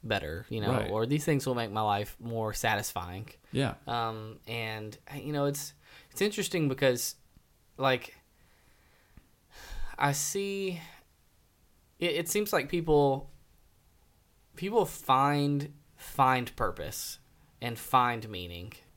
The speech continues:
Speaker 1: even if it's not true purpose or true meaning.
Speaker 2: Mm-hmm.
Speaker 1: You know, uh, li-, like you say, in a, in a job, in a sport, in a, um, whatever, you know, whatever they're pursuing. Um,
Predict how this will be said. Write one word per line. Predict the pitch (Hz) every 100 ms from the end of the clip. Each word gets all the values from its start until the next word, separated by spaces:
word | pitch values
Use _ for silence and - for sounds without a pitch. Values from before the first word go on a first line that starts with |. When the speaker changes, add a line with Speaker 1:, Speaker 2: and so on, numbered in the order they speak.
| - - -
Speaker 1:
even | 151 147
if | 135
it's | 139 -
not | 127 98
true | - 139 120
purpose | - 104 - 85 - - -
or | 110
true | 107 143 127
meaning. | 107 90 101 107 - -
Speaker 2:
Mm-hmm. | 107 92
Speaker 1:
You | 107
know, | 117 104 -
uh, | 120 120 117
li-, | 107 131 -
like | 127
you | 123
say, | 117 92
in | 87 113
a, |
in | 92 113
a | 107
job, | 113 110 110 113 113 117 -
in | 110 104
a | 98
sport, | 92 - - - 117 110 - - - -
in | 120
a, | 113 101 98 98 - - - - _ -
um, | 107 101 104 - 113 - - _ - - - - - _ - _ _ -
whatever, | - 127 104 80 - -
you | 113
know, | 98 82 -
whatever | 127 135 123 123
they're | 117 110
pursuing. | - - - - 107 92 98 - - - - -
Um, | 123 120 113 107 110